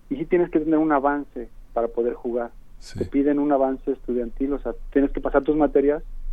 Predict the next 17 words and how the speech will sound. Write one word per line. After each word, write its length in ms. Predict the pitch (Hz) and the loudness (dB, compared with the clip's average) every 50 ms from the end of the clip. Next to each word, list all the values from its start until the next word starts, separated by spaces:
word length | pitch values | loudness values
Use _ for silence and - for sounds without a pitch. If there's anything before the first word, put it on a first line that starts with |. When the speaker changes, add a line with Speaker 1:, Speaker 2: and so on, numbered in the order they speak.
| - - | -4 -2
Speaker 1:
para 180 | - 113 113 117 | 0 0 0 0
poder 260 | - 120 131 127 - | 2 2 2 2 2
también 240 | - 127 127 127 123 | 2 2 2 0 -2
jugar. 360 | - - 127 127 135 135 139 - | -2 0 2 2 2 2 0 -2
Entonces, 340 | 131 123 131 127 143 139 - | -4 -4 -2 -2 -2 -4 -4
también 380 | - - 127 127 131 143 151 160 | -4 -2 0 2 2 4 4 2
esa 180 | 156 - 180 156 | 2 0 -2 2
parte 440 | - 139 135 135 - - 156 185 - - - - - - - - - - - - | 4 4 4 4 2 0 -2 -2 -4 -8 -12 -12 -10 -12 -12 -12 -10 -10 -10 0
es, 160 | - 135 131 127 - - | 2 2 2 2 0 0
creo 260 | - 147 135 131 131 | 2 2 2 2 2
que 720 | - 156 147 143 139 135 131 127 123 123 120 120 117 113 - - - - - - - - - - - | 2 2 2 4 2 2 0 0 -2 -2 -4 -4 -6 -8 -10 -12 -8 -8 -8 -8 -8 -10 -10 -6 -4
es 120 | - 135 139 | -4 0 0
la 80 | 143 | 0
esencia 400 | 131 - - 127 127 131 - 143 | 0 2 0 0 0 4 4 4
de, 300 | 127 131 120 113 117 120 | 4 4 4 2 0 0
de 160 | - 127 123 127 | 2 2 2 2
este, 280 | 131 - - - 147 | 0 -4 0 2 4